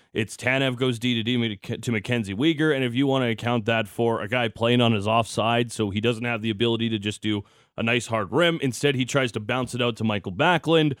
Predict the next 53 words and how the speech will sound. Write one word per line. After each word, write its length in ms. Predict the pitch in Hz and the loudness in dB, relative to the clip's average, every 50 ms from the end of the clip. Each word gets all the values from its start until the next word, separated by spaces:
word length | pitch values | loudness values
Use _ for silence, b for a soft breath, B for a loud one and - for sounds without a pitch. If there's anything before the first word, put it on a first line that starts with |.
| b b b b b b b b b | b b b b b b b b b
Uh, 400 | - 110 107 104 98 98 92 - | -2 0 0 0 0 -2 -2 -2
it 140 | - 113 104 | -4 -4 -2
bounces 340 | 98 131 143 139 113 120 135 | 0 0 0 0 0 0 2
over 200 | 139 135 127 135 | 2 2 2 0
his 120 | 123 113 | -2 -2
stick, 260 | - - 147 139 - | 0 0 0 0 0
and 80 | 131 123 | 0 0
all 120 | 123 127 | 0 0
of 60 | 123 117 | 0 -2
a 40 | |
sudden, 260 | 110 - 131 117 113 110 | -4 -4 -2 -2 -2 -2
guess 220 | 113 123 117 - | -2 -4 -4 -4
who's 160 | - 117 104 107 | -6 -6 -4 -4
on 140 | 107 104 | -4 -2
the 140 | 101 98 98 | -2 -2 -2
ice, 200 | 98 95 92 - | -2 -4 -4 -4
and 120 | - 98 92 | -6 -4 -4
guess 160 | 101 104 - | -4 -4 -2
who's 160 | - 104 92 | -4 -6 -6
collecting 400 | - - 101 95 92 - 90 90 | -4 -4 -4 -4 -4 -4 -6 -4
that 180 | 87 87 85 - | -4 -6 -6 -4
pass, 420 | - 113 104 92 82 80 - - | -4 -4 -2 -4 -6 -10 -12 -10
right? 280 | - 95 98 107 113 101 | -6 -4 -2 -2 -2 -2
And, 180 | 107 107 107 101 | -2 -4 -4 -4
and 160 | 104 110 107 | -2 -2 -4
it's 180 | 104 92 - | -4 -6 -6
a 40 | 98 | -6
scramble 460 | - - - - 143 135 131 131 131 | -6 -4 0 0 0 0 2 0 0
drill 240 | 123 117 143 135 123 | 0 0 0 0 0
in 80 | 110 101 | -2 -2
front 180 | 107 135 123 | -2 -2 -2
of 60 | 117 110 | 0 -2
the 120 | 104 113 | 0 0
net, 140 | 131 135 - | 0 0 -2
and 100 | 123 117 | -4 -10
chaos 500 | - - 127 123 120 113 110 107 - - | -8 -4 -2 -2 0 -2 -2 -4 -6 -8
ensues. 680 | 98 92 90 - - 135 127 113 98 92 98 - - _ _ _ _ _ _ | -10 -10 -8 -4 -2 0 0 0 -2 -4 -6 -10 -14 _ _ _ _ _ _
Uh, 280 | - - 135 139 131 - - | -4 -2 0 0 0 0 0
I 120 | 135 165 | 0 0
didn't 300 | 202 247 240 220 156 - | 2 2 0 0 -2 -2
necessarily 580 | 147 151 156 143 - 123 - 156 165 160 147 131 | -2 -2 -2 -2 -4 -2 0 2 2 4 4 4
notice 580 | 117 113 127 143 156 156 156 - - - - _ - | 6 6 6 6 8 6 6 4 2 -10 -10 _ -2
Rasmus 380 | 135 143 151 156 - 139 131 147 | 2 2 2 2 0 -2 -2 0
Andersson 400 | 147 147 147 143 127 - 143 143 | 0 0 0 -2 -4 -4 -2 -2
in 140 | 139 131 | -2 -2
a 80 | 120 107 - _ - | -2 -6 -8 _ -8
positive 480 | - - 135 139 139 127 131 135 131 127 | -6 -4 -4 -4 -4 -2 -2 -4 -2 -2
or 220 | 127 117 117 113 | -2 -2 -2 -2
a 20 | 107 | -4
negative 500 | 104 110 127 135 135 127 135 135 117 107 | -4 -4 -4 -2 -2 -2 -2 -2 -2 0
light 340 | 110 123 127 131 127 - | 2 2 2 2 0 -2
per 180 | - - 127 127 | -4 -2 -2 -2
se, 460 | - - - 120 120 127 131 139 135 | -2 -2 -2 -2 0 0 -2 -2 -4